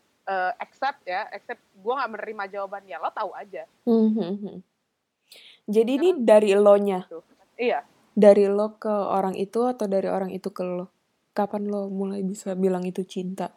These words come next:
Speaker 2: gitu?
Speaker 1: Karena, iya, karena gue inget banget gue pernah nanya lo dan jawaban lo kayak, "Ya, lo tahu aja, Nek." Kayak, anjir.
Speaker 2: Itu kan, itu kan Debbie yang berapa tahun lalu, Bu?
Speaker 1: Ih, dua tahun lalu sih.
Speaker 2: Iya.
Speaker 1: Hak. Sebel banget gitu.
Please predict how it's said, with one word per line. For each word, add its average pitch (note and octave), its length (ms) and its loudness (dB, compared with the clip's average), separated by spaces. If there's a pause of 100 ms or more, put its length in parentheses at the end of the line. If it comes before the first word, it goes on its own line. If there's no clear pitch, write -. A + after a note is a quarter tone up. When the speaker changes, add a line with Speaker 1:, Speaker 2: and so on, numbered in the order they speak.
Speaker 2:
gitu? F#3+ 220 2 (540)
Speaker 1:
Karena, D4+ 280 -4 (300)
iya, F#3+ 260 -2
karena D#4+ 240 -4
gue F#4 140 -4
inget D#4 160 -8
banget B3 240 -2
gue C#4 140 -4
pernah A3 200 -12
nanya F#3+ 220 -8
lo A#3 80 -2
dan A#3 160 -2
jawaban F#3 240 -2
lo A#3+ 80 -6
kayak, G3+ 100 -2
"Ya, E3+ 200 2
lo A#3 120 0
tahu E3 220 2
aja, F#3+ 320 -2 (240)
Nek." F#3 160 -10 (400)
Kayak, - 160 -12
anjir. - 460 -20 (920)
Speaker 2:
Itu A3+ 240 8
kan, F#4 200 12 (600)
itu C4 180 2
kan E4+ 220 6
Debbie B3+ 720 6
yang A#3+ 160 0
berapa A#3+ 320 4
tahun C4 240 2
lalu, D#4+ 400 4
Bu? F#3+ 180 10 (760)
Speaker 1:
Ih, F#3+ 140 0 (260)
dua F#3+ 240 4
tahun G#3+ 240 4
lalu A#3 240 2
sih. G#3 140 2
Speaker 2:
Iya. G3 420 12 (400)
Speaker 1:
Hak. F#3 200 -8 (760)
Sebel F3+ 320 -10
banget F3 300 -6
gitu. F#3+ 100 -4